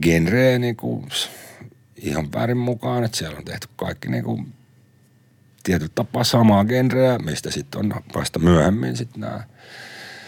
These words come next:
levyyhtiöt ja radioasemat keksineet sitten haarauttaa kaiken maailman niinku.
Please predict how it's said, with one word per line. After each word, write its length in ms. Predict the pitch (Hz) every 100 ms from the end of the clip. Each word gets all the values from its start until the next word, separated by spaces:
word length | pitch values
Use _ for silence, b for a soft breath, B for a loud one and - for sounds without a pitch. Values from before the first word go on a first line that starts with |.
| B B B -
levyyhtiöt 760 | 78 76 76 73 - 120 120 _ _ _ -
ja 80 | 78
radioasemat 720 | 82 80 101 123 127 131 123
keksineet 640 | - 117 - 120 120 -
sitten 300 | - - -
haarauttaa 760 | - 82 78 101 117 - 113 110
kaiken 280 | - 92 -
maailman 480 | - - - - -
niinku. 280 | - -